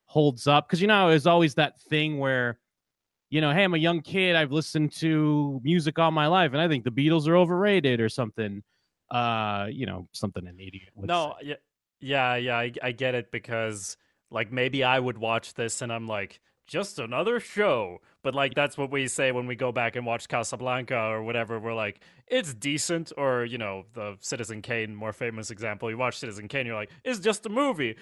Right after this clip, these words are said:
Speaker 2: And then you watch another movie from that age, and it's, like, all fucking vaudeville and piano, like, black and white piano, and, like, they're miming everything. It's like,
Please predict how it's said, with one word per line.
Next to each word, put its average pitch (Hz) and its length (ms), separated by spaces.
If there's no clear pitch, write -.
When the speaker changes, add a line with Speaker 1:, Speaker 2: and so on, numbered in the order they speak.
Speaker 2:
And 147 80
then 190 120
you 190 80
watch 175 180
another 139 340
movie 180 260
from 180 160
that 180 160
age, 190 220
and 156 80
it's, 147 140
like, 131 240
all 139 340
fucking 151 260
vaudeville 131 680
and 131 160
piano, 165 520
like, 151 220
black 143 280
and 160 120
white 151 260
piano, 156 680
and, 143 220
like, 131 340
they're 139 200
miming 147 480
everything. 160 340
It's 135 100
like, 123 160